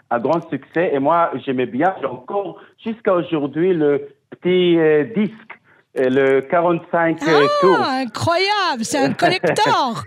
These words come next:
Speaker 1: <laughs> Ouais,
Speaker 2: Bravo.
Speaker 1: ouais, je suis un grand collector de la musique française et surtout des vinyles.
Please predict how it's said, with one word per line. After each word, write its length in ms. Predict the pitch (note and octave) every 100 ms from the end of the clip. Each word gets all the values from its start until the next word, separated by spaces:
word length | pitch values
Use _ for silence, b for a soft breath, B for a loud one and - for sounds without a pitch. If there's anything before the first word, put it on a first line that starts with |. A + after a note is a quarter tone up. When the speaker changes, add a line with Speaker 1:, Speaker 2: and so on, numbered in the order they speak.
| -
Speaker 1:
<laughs> 180 | - -
Ouais, 80 | A2+
Speaker 2:
Bravo. 320 | A#2+ D3+ -
Speaker 1:
ouais, 120 | A#3+ A4
je 120 | E4
suis 100 | D#3
un 80 | C#3+
grand 220 | D#3 F3
collector 680 | F#3+ E3+ D#3+ - D#3+ E3 C#3+
de 40 |
la 180 | D3 C3
musique 340 | D3 D3 E3+ -
française 680 | C#3 C3+ C#3+ C#3+ C#3 B2+ - -
et 140 | B2
surtout 560 | C3+ - D#3 C#3+ E3+ E3
des 220 | C#3 C#3+
vinyles. 600 | C#3 C#3 C3+ C#3+ F#3